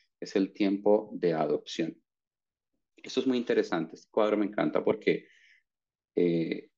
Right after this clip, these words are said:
cuando yo empiezo a ver, y voy a leer este gráfico de derecha a izquierda, ¿cuál fue el camino para llegar a tener un millón de usuarios? En Spotify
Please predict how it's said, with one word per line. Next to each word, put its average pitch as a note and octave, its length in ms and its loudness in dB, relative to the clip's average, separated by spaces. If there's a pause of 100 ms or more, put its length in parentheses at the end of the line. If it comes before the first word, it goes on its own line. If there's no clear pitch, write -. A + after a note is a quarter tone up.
(460)
cuando F#2 340 2
yo F#2 120 2
empiezo A2+ 380 2
a A2+ 60 10
ver, G#2+ 360 6 (140)
y F#2 140 0
voy D#2+ 160 2
a E2 40 2
leer F#2+ 240 2
este F2 200 -4
gráfico F#2+ 420 -4
de F#2+ 60 0
derecha - 300 -2
a - 40 -12
izquierda, - 520 0 (1400)
¿cuál A#2+ 260 4
fue - 180 0
el B2+ 100 -2
camino B2+ 380 0
para B2+ 160 0
llegar F2 480 0
a G2+ 100 -4
tener D#2+ 400 -4 (340)
un A#2+ 200 -4
millón G#2 340 0
de F#2+ 80 0
usuarios? - 680 -2 (180)
En - 160 -2
Spotify G#2 800 2